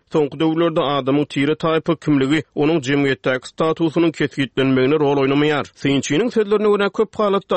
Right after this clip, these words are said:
adamlaryň arasyna gatnaşyklar olaryň sosial gatlaklaryna laýyklykda ýola goýulýar. Hatda mekteplerde okuwçylaryň statusy görä dost ýa-da jora tutunýarlar diýip ýerli synç aýtdy. Barlykly adamlaryň çağalary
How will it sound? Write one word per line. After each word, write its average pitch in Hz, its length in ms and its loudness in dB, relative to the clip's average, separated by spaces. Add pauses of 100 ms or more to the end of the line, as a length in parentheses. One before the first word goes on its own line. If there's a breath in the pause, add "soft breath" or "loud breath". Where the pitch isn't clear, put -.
(120)
adamlaryň 151 440 2
arasyna 180 360 0 (100)
gatnaşyklar 180 720 -2
olaryň 156 300 2 (100)
sosial 156 480 -2 (100)
gatlaklaryna 139 560 0 (100)
laýyklykda 131 500 -2 (100)
ýola 131 260 2
goýulýar. 143 360 0 (120)
Hatda 226 340 -2
mekteplerde 165 680 -2
okuwçylaryň 165 720 0
statusy 165 680 -2
görä 170 160 2 (140)
dost 143 420 0
ýa-da 156 280 0 (120)
jora 127 300 0
tutunýarlar 151 560 0
diýip 160 260 -2
ýerli 131 220 0
synç 131 360 -2
aýtdy. 139 460 -2 (100)
Barlykly 135 580 0
adamlaryň 202 400 0
çağalary 196 400 0